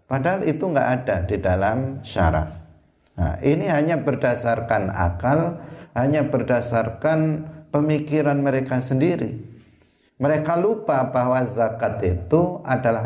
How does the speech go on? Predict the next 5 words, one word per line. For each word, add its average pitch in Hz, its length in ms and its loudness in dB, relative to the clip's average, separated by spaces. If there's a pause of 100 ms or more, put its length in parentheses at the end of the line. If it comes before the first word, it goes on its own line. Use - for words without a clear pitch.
ibadah, 117 720 0 (400)
sama 196 480 0
dengan 139 320 2
sholat, 104 480 0 (480)
sama 175 400 0